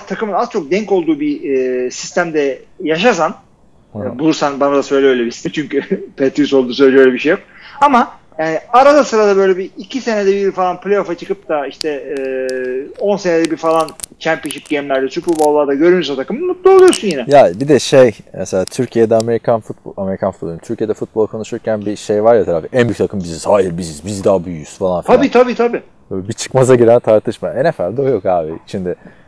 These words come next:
Speaker 2: baktığında San Francisco forty-niners taraftarı gidip Oakland Raiders taraftarına hani yakınlar diye söylüyorum, "Biz daha büyüğüz, biz daha büyüğüz." muhabbet. Hiç olmuyor abi. Hiç, sıfır.
Speaker 1: Abi,
Speaker 2: Sıfır yani.
Speaker 1: zaten t-, bak, Türkiye'de de bu yüzden, bak, benim de Green Bay fanatiği olmamın,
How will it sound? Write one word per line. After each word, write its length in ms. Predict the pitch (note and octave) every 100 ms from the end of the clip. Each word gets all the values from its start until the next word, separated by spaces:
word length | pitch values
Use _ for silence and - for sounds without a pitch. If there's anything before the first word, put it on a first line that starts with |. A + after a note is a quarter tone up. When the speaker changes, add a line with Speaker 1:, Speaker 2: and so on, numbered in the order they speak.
| _
Speaker 2:
baktığında 680 | A2 A2+ - A#2+ G#2+ G2 F2+ - _ _
San 240 | - B2
Francisco 360 | G#2+ A#2+ A2 A#2
forty-niners 760 | - A2+ G#2 A2 G#2+ G#2 G2+
taraftarı 520 | A2 G2+ G2 G#2+ G2 G2+
gidip 300 | G2+ F#2 - -
Oakland 400 | G#2+ - G2 F#2+ G#2
Raiders 440 | G2 F#2+ F2+ -
taraftarına 680 | F#2 F2 E2 F#2 E2+ E2 F2
hani 220 | D#2+ E2
yakınlar 480 | F2+ - F#2 E2+ D#2+
diye 80 | D#2+
söylüyorum, 280 | - D#2 -
"Biz 140 | A#2+
daha 180 | G#2 G#2
büyüğüz, 200 | E2+ F2+
biz 140 | G#2 G#2
daha 180 | G2
büyüğüz." 160 | F#2 E2+
muhabbet. 240 | G2 A2+ -
Hiç 240 | C#4 -
olmuyor 520 | B3+ A#3+ D#3+ A2 A#2 G2
abi. 80 | -
Hiç, 220 | A#3 -
sıfır. 500 | - G3+ F3 A2 _ _ _ _ - _ _ -
Speaker 1:
Abi, 320 | A#2+ B2 D#3+ F3
Speaker 2:
Sıfır 160 | D#3
yani. 160 | G#2 F2
Speaker 1:
zaten 340 | D3 D#3+ G#3+ - - _ _ _ -
t-, 120 | D#3
bak, 200 | C#3+ -
Türkiye'de 380 | F3+ F3+ B3+ A#3+
de 220 | C3+ -
bu 220 | D3+ E3+
yüzden, 280 | A3 C3+ A#2
bak, 140 | A#2+
benim 240 | D#3+ A#3 F#3
de 80 | C3+
Green 460 | A#2 A#2 F3+ F#3+
Bay 100 | D3
fanatiği 460 | - D3+ D#3+ - D#3+
olmamın, 540 | E3 E3+ C3 A#2+ E3+